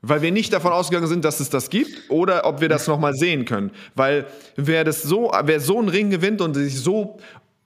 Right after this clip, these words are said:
so das ostentativ zur Schau stellt, dass es ihm nicht juckt, was in dem Zirkus N B A aus seiner Sicht passiert, so dann, was sollen wir da besprechen?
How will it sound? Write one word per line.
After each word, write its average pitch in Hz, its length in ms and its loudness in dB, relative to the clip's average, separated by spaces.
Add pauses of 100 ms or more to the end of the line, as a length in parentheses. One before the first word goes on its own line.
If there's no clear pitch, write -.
(120)
so 170 800 -2
das 147 300 0
ostentativ 180 680 0
zur - 140 -4
Schau 175 240 2
stellt, 139 260 0
dass 131 140 -2
es 131 120 -4
ihm 135 240 -2
nicht 135 380 -2
juckt, 202 300 -2
was 143 220 0
in 147 140 -2
dem 131 160 -2
Zirkus 185 380 -2
N 147 180 -2
B 139 340 2 (180)
A - 20 -4
aus 120 140 2
seiner 139 240 2
Sicht 131 200 -4
passiert, 175 480 -2 (280)
so 135 200 -4
dann, 139 400 -2 (280)
was 131 200 -4
sollen 170 120 0
wir 156 80 2
da 143 100 2
besprechen? - 420 -2